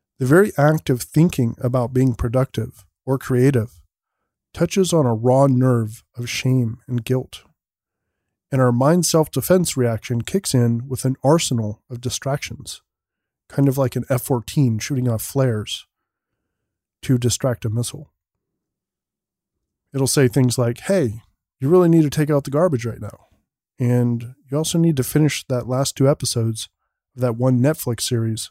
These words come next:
from twenty seventeen. Oh, and you should reorganize your refrigerator." So we set off on all these different tasks, which we know to be procrastination. Now, that flow I just described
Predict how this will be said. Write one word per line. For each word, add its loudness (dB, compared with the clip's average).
from -12
twenty -2
seventeen. -2
Oh, 4
and 4
you 4
should -2
reorganize 2
your -4
refrigerator." -4
So -2
we 2
set 4
off 2
on 2
all 4
these 2
different -4
tasks, -4
which -4
we 2
know 4
to -10
be 2
procrastination. -4
Now, 0
that 4
flow 6
I 6
just 0
described -4